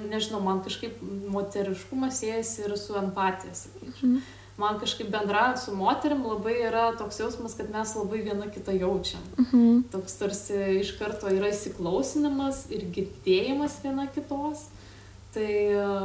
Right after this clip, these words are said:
Speaker 1: man šitas žodis turbūt siejasi labai. Ir vat nežinau, kokie tavo pastebėjimai
Speaker 2: Mhm.
Speaker 1: šitoj vietoj?
Speaker 2: Aš dar noriu, jo, tikrai sureaguoti dėl to, e, kad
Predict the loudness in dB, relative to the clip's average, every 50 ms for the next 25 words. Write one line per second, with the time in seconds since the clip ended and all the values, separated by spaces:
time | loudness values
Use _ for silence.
0 | -4 -6 -6 -6 -4 -2 -2 -2 -4 -4 -6 -6 -6 -6 -6 -4 -4 -2 -2 0
1 | 0 0 0 -2 -4 -6 -6 -8 -6 -6 -4 -6 -6 -4 -4 -4 -2 -2 -2 -2
2 | -4 -4 -6 -8 -6 -6 -6 -6 -4 -4 -4 -4 -6 -8 -10 -14 -18 -20 -20 -20
3 | -20 -18 -18 -18 -18 -18 -18 -20 -20 -20 -16 -10 -6 -2 0 0 2 0 -2 -2
4 | -4 -6 -6 -4 -2 0 0 0 -2 0 2 2 2 2 2 0 -2 -2 -2 -2
5 | -2 -2 0 0 -2 -2 -4 -8 -8 -6 -6 -4 -2 -2 0 0 0 0 4 4
6 | 4 4 4 2 -4 -8 -6 -6 -6 -6 -6 -8 -10 -12 -14 -14 -14 -14 -14 -16
7 | -16 -18 -18 -18 -2 4 6 6 8 8 8 10 10 10 10 10 8 6 6 4
8 | 4 6 6 6 4 4 4 4 4 6 6 6 4 4 6 6 6 4 4 4
9 | 6 6 6 8 8 8 8 10 10 10 10 8 8 4 0 -8 -10 -2 0 2
10 | 4 4 4 4 4 4 4 4 4 2 0 -2 -4 -12 -20 -20 -20 -16 2 4
11 | 4 4 4 0